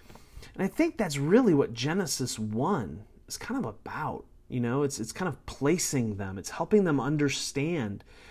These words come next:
that there is a place for them in this world. They started, humanity started in the Garden of Eden. It started,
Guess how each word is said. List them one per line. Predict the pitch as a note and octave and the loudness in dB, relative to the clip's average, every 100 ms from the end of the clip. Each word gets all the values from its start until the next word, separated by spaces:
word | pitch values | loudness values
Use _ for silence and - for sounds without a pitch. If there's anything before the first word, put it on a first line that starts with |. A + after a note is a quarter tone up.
| - - | -20 -4
that | D#3 C#3 B2 | -2 0 4
there | D#3 G3+ | 4 4
is | - F3+ D#3+ C#3 | 6 6 6 4
a | C#3+ C3+ | 4 4
place | - - C3 F#3 - - | 0 -4 -2 0 -2 -4
for | D3+ D#3+ | 2 2
them | D3 D3 D3 | 4 2 0
in | A2 C3+ | 0 0
this | B2+ - B2+ | 0 -2 -2
world. | B2+ G#2+ | 0 0
They | A2 | -2
started, | - - C#3+ D#3+ C#3 - - - | -2 -2 2 4 2 0 -12 -20
humanity | - D#3 D3+ D#3+ F3+ D#3 | -6 2 4 4 2 0
started | C3+ - - D3 E3+ D#3+ | -2 -4 -4 -2 2 2
in | C#3 C3+ | 2 2
the | |
Garden | A#2 B2 B2+ A2+ | 0 0 0 0
of | G#2+ | 0
Eden. | A#2+ G#2+ | 0 -2
It | G2+ | -4
started, | - - - C3+ E3+ C#3+ A2 | -6 -4 -4 -4 0 2 0